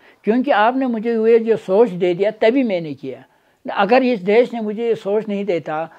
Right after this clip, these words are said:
तो ये काम नहीं किया होता, तो या एक म-, मजदूर बन के होता, या तो मैं एक, अ, लोफर बन के होता, तो मैं आज, आप जैसे बड़े-बड़े शख्सियत आते हैं,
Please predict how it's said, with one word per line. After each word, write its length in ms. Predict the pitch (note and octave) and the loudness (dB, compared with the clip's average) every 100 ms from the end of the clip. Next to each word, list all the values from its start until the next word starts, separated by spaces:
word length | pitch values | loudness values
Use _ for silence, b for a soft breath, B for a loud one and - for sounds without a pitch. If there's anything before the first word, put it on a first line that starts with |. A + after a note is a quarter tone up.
| B - | B -8
तो 60 | |
ये 240 | G3+ B3 B3+ | 0 0 2
काम 220 | G#3+ G#3+ | -2 -2
नहीं 220 | G3+ G3 | -4 -4
किया 220 | G3+ F#3+ | -2 -4
होता, 300 | D#3 F3 G3+ | -2 -4 -4
तो 120 | F3+ | -2
या 100 | G3+ | 0
एक 120 | G3+ F3 | 0 -2
म-, 320 | F3+ F3+ F3+ | -8 -6 -6
मजदूर 300 | E3+ F3+ G3+ | -4 0 0
बन 180 | F3+ F3 | -2 -4
के 100 | F3+ | -6
होता, 420 | D#3+ F3 F3+ E3+ B B - | -6 -4 -6 -6 B B 0
या 180 | G#3 G3 | 2 2
तो 140 | F#3+ | -2
मैं 140 | F#3 | -2
एक, 120 | F3+ E3+ E3+ D#3+ F3 F3+ F#3+ G3 F3 E3 G#3 A3+ | -4 -6 -14 -14 -18 -20 -18 -14 -14 -12 -8 -2
अ, 60 | A3 | 0
लोफर 400 | G3+ G3 F#3 G#3 | 2 0 0 -2
बन 200 | F#3+ E3+ | -4 -6
के 120 | F#3 | -6
होता, 360 | D3 E3+ G3+ | -8 -8 -6
तो 140 | F#3 G3 | -6 -8
मैं 240 | F#3 F#3+ | -8 -8
आज, 380 | E3+ F3 F3 D#3+ | -8 -8 -8 -8
आप 360 | D#3 F3 E3 C#3 | -6 -6 -8 -12
जैसे 320 | D#3+ C#3 F3+ | -12 -10 -12
बड़े-बड़े 600 | D#3+ F3 F3+ D#3+ D#3+ D#3 | -8 -8 -8 -8 -10 -10
शख्सियत 480 | E3+ C#3+ - D#3+ D3 | -12 -14 -10 -10 -10
आते 300 | D3+ D3+ D#3+ | -12 -10 -10
हैं, 200 | D3+ | -10